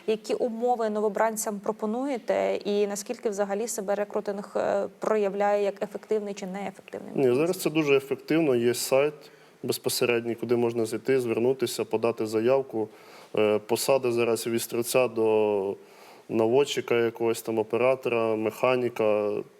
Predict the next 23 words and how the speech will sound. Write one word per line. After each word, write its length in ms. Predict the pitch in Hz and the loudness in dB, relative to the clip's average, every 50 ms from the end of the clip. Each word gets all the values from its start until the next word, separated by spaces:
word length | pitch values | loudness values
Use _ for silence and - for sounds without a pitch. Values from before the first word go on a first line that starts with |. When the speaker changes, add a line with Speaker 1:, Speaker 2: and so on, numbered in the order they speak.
| - - | -8 -2
Speaker 2:
принципі, 380 | - 160 156 156 147 131 - 143 | 0 0 0 0 -2 -2 -2 -2
вс-, 340 | 131 - - - - - - | -2 -2 -4 -10 -12 -6 -2
ви 100 | 117 120 | -2 0
самі 280 | - - 135 127 123 | 2 2 2 2 2
розумієте, 500 | 120 117 113 120 120 117 117 113 - 113 | 2 0 0 2 2 2 0 0 0 -4
що 200 | 110 - - 113 120 123 123 - - - - - - | -4 -2 -4 -4 -4 -6 -10 -14 -18 -20 -20 -6 0
дуже 220 | 117 135 135 139 139 | 2 2 4 4 4
велика 380 | 131 135 139 135 131 135 127 | 4 4 4 4 4 2 0
кількість 460 | 123 - 135 127 127 - 127 120 - | -2 -2 -4 -6 -4 -4 -4 -4 -2
людей 180 | 123 120 123 120 | 0 0 2 2
не 120 | 120 120 | 2 2
вистачає, 520 | 120 117 117 - - 117 - - 131 131 123 | 0 0 -2 -2 -4 -4 0 2 2 2 2
тому 240 | 123 117 113 113 113 | 0 0 0 0 0
на 120 | 117 113 | 0 0
кожну 300 | - - 127 120 120 117 | 2 0 0 0 0 -2
посаду 540 | - 113 110 - 127 123 120 113 107 101 104 - - - _ - - - - - - - - - - - | -2 -4 -4 -2 -2 -2 -2 -2 -4 -6 -8 -12 -20 -20 _ -20 -20 -20 -20 -20 -20 -20 -20 -20 -6 -2
ми, 140 | 120 123 120 | 0 2 2
ми, 200 | 117 123 131 123 | 4 2 2 2
ми 180 | 123 131 131 | 2 0 -2
тільки 240 | 123 131 120 - 123 | 0 -2 -2 -4 -4
чекаємо, 420 | 113 - 127 - - 123 120 117 110 | -4 -4 -2 0 0 0 0 0 -2
чекаємо, 380 | - 120 - - 113 110 110 | -4 -6 -4 -4 -2 -2 -2
будемо 280 | 107 110 107 110 104 | -2 -2 -2 -2 -4